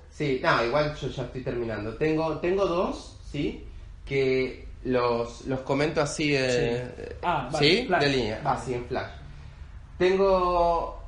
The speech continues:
Speaker 1: esto es cerca de Plaza Tetuán, ¿sí? Plaza Tetuán, bueno, es una plaza bastante conocida donde chocan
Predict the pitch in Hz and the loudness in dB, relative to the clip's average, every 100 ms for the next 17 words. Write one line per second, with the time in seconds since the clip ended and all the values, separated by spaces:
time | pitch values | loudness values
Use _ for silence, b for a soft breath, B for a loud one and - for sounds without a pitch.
0 | - - - 202 196 196 185 185 175 156 | -4 -4 0 2 2 0 -2 2 2 4
1 | 147 156 156 165 143 143 160 185 196 226 | 0 -2 -4 -4 -2 -2 -2 0 0 0
2 | - 165 135 147 143 139 139 131 156 156 | -2 -4 -4 -4 -4 -4 -6 0 2 2
3 | 156 131 127 127 120 127 139 135 123 117 | 0 -2 -4 -6 -6 -4 -4 -2 -2 -2
4 | 117 120 139 127 123 127 - 190 151 131 | -4 -6 -6 -4 -4 -6 -2 -2 -2 -4
5 | - 123 127 120 123 | -6 -2 -2 0 -4